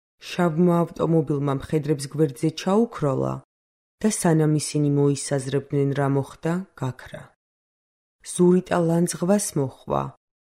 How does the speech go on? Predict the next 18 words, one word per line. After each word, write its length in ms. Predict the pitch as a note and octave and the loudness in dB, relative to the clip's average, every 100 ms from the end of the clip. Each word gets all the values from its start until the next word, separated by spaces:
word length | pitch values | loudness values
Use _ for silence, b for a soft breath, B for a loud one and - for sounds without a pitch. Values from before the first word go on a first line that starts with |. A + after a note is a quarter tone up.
| _ - | _ -4
რაზეც 320 | D#3+ E3 G3+ - | 0 0 -2 0
ბალთაზარს 560 | D3+ C#3+ C#3+ C3 C#3+ - | 0 0 -4 -4 -6 -6
გაეცინა. 760 | C#3 C3 C3 - - C3+ C#3 D3 - _ _ _ _ _ _ _ _ _ - | -6 -4 -6 -6 -6 -6 -8 -10 -16 _ _ _ _ _ _ _ _ _ 0
„ნუ 120 | E3+ F3+ | 2 2
ცხარობთ, 540 | - - F3 F3 E3+ - - | -2 -4 -2 0 -2 -8 -4
პედრო?“ 420 | G#3+ - C#3+ C3+ C3+ _ _ _ _ D#3 | -4 -2 -4 -6 -12 _ _ _ _ -10
უთხრა 340 | D3 - F3+ | -10 -2 2
ინდიელმა. 760 | E3+ E3+ E3 G3+ C#3+ C#3 C3+ C3+ C#3 _ _ _ _ _ _ _ _ | 2 2 2 2 2 -2 -6 -6 -12 _ _ _ _ _ _ _ _
„დღისით 460 | - F#3 - F#3+ - | 0 0 0 -6 -6
ცხელა 540 | - - - F3 E3+ E3 | -12 -10 -2 2 2 2
და 60 | G#3+ G3+ | 2 2
ისინი 340 | - - E3+ F#3+ | 0 -2 0 0
ღამით 360 | D#3+ D3 C#3+ - | 0 0 0 -4
სიარულს 540 | - D3 C#3 C#3+ - C#3 | -2 -2 -2 -4 -8 -8
არჩევენ. 540 | C3 - C#3 D3+ D3+ D3 _ _ _ _ _ _ _ _ _ _ _ _ - | -8 -10 -8 -8 -10 -12 _ _ _ _ _ _ _ _ _ _ _ _ -18
სალვატორს 720 | - G3 F#3+ F#3+ F#3+ A3+ G3+ F3+ | -4 0 2 2 0 -4 0 2
ორი 220 | E3+ E3+ | 4 4
მზე 220 | D#3 C#3+ | 2 -2